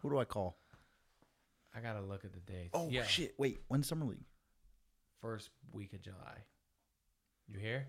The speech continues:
Speaker 2: Nope.
Speaker 1: Can't say it on the pod, but
Speaker 2: You got
Speaker 1: Ah, I'm gonna figure it out. I'm gonna figure it out.
Speaker 2: No, you're not here. You're not here.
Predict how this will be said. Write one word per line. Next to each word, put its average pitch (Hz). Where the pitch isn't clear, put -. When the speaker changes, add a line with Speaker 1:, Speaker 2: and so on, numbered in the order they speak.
Speaker 2:
Nope. 143
Speaker 1:
Can't 113
say 120
it 117
on 107
the 101
pod, 107
but 92
Speaker 2:
You 117
got 110
Speaker 1:
Ah, -
I'm -
gonna 120
figure 104
it 95
out. 87
I'm 110
gonna -
figure 82
it -
out. -
Speaker 2:
No, 98
you're 123
not 160
here. 185
You're 180
not 139
here. 147